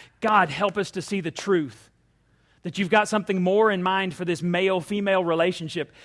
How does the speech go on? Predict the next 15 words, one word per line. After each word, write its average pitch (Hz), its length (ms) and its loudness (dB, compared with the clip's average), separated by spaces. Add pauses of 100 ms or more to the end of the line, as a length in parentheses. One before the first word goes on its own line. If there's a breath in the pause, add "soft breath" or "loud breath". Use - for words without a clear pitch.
(140 loud breath)
than 185 160 0
just 233 340 0
surviving. 151 920 -2 (920)
You 190 120 -2
want 220 160 2
us - 120 -2
to 170 100 -8
thrive. 127 500 -4 (720 soft breath)
You 208 160 2
want 226 200 4
us 185 160 0
to 185 80 -8
have 170 240 0
homes 180 560 -4 (380 loud breath)
built 226 340 4